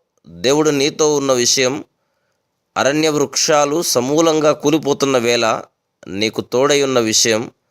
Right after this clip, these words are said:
ఆకాశాలు గర్జించి భూకంపం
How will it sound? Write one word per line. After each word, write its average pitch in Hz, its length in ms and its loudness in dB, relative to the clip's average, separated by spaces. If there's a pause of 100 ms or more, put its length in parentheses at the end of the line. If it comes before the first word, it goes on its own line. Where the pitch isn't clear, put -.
(1080)
ఆకాశాలు 151 800 0
గర్జించి 147 760 0 (140)
భూకంపం 139 760 -2